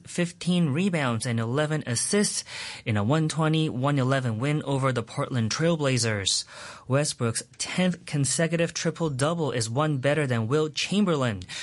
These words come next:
whose record stood for fifty-one years before Monday. Elsewhere, Jeremy Lin is expected to join the Toronto Raptors in their quest to win the N B A title.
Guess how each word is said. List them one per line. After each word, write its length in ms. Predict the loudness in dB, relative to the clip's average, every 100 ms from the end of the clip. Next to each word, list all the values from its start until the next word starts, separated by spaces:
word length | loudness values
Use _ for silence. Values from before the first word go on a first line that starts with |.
| -12
whose 260 | -4 -2 0
record 380 | -2 -2 -4 -4
stood 280 | -2 -4 -4
for 200 | -6 -6
fifty-one 680 | -6 -6 -2 0 2 0
years 300 | 2 0 0
before 340 | -4 -8 -6 0
Monday. 560 | 2 4 2 -2 -10 -18 _ _ -20 -18 -16 -14 -2
Elsewhere, 500 | 0 0 0 0 -2
Jeremy 480 | -4 0 2 2 0
Lin 360 | 0 0 0 0
is 120 | -2
expected 460 | -2 -4 -4 -8
to 100 | -8
join 320 | -4 0 0 2
the 80 |
Toronto 460 | 0 0 0 2 2
Raptors 600 | 0 -2 -4 -4 -4 -2
in 80 | -2
their 100 | -4
quest 400 | -4 -2 -2 -4
to 100 | -4
win 220 | 0 0
the 160 | 2 2
N 160 | 2
B 160 | 0 0
A 80 | 0
title. 580 | -2 0 2 0 -4